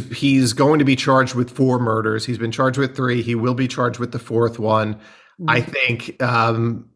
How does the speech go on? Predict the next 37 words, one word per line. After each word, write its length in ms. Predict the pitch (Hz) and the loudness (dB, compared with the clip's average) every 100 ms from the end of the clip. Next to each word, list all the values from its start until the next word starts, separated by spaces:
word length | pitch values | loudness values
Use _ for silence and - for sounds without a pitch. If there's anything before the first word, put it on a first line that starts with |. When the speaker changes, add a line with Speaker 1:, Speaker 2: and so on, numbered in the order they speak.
| - | -8
Speaker 1:
the 200 | 131 120 | 2 6
most 280 | 127 131 143 | 6 4 2
important 420 | 131 131 127 120 | 2 4 2 0
thing 160 | 127 120 | 0 0
for 180 | 131 | -2
me 260 | 113 113 117 127 | 0 0 0 -2
is 160 | 110 | -2
that 140 | 120 117 | -2 -2
we 100 | 117 | -4
still 220 | - 120 | -2 -4
have 160 | 107 98 | -4 -4
six 300 | - 117 - | -6 -6 -2
victims 460 | 117 113 113 110 | -4 0 0 0
that 120 | 120 | -2
were 80 | 120 | -4
found 340 | 117 110 110 107 | -2 2 2 2
along 280 | 107 104 101 | 2 0 -2
Ocean 280 | 107 110 101 | -4 -6 0
Parkway 580 | 101 98 117 101 98 | 2 2 0 -4 -6
Speaker 2:
Mm-hmm. 440 | 98 - - _ 143 | -10 -16 -20 _ 2
Speaker 1:
that 180 | 113 110 | 2 2
we 140 | - | -4
still 240 | - - 113 | -2 2 2
don't 160 | 110 | 2
know 120 | 113 104 | 2 0
what 180 | 104 - | 0 -2
happened 320 | 101 113 107 | -6 -6 -10
to 80 | - | -10
them. 260 | - 117 - - - _ 120 | -12 -16 -20 -20 -20 _ 0
And, 480 | 117 117 113 113 | 2 4 2 2
um, 640 | 113 110 107 107 107 101 - - _ _ - _ | 2 2 2 2 0 -4 -8 -20 _ _ -20 _
you 220 | 123 123 | -2 0
know, 240 | 117 113 120 | 2 4 6
even 420 | 135 135 123 123 | 6 4 2 2
I, 240 | 123 117 | -2 0
I 40 | 113 | -2
think 560 | 117 135 127 - - | 0 -2 -2 -6 -16